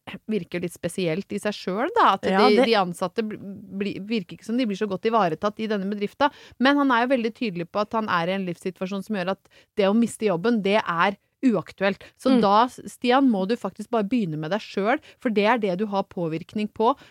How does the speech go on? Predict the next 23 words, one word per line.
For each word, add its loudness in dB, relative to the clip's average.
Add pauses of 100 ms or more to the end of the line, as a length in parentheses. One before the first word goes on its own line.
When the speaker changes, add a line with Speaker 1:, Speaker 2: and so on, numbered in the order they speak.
(160)
Speaker 1:
Du 2
Speaker 2:
Mm. 4
Speaker 1:
må 4
finne 0
måter -2
å 0 (360)
tåle 2
det, 4 (260)
og 2 (280)
få -4
det -2
til 0
å -16
prelle 0
av 0
på -6
deg, 2
fordi -8 (140)
dette -6
her 2
er 0
sjefens -8
problem. -2